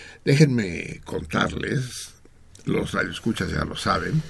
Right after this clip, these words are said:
nuestra salmona madre, la, la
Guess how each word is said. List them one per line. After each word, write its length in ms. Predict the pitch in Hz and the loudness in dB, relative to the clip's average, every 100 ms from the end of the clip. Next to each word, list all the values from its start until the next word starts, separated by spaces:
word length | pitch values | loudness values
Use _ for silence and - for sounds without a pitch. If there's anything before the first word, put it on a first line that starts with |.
| - - - - - - - | -12 -14 -14 -14 -14 -16 -10
nuestra 720 | - 107 110 - - 107 101 | -2 2 2 0 -2 0 0
salmona 560 | 82 95 92 143 151 123 | -2 -2 4 8 8 6
madre, 640 | 95 80 78 82 156 143 - - - - - - | 2 0 0 -2 -2 -4 -10 -20 -20 -20 -20 -10
la, 520 | - - 82 78 76 - - - - - - - - - - - | -4 -2 -2 -4 -6 -10 -14 -18 -20 -20 -20 -20 -20 -20 -20 -10
la 540 | 90 87 80 80 82 | -6 -4 -6 -6 -10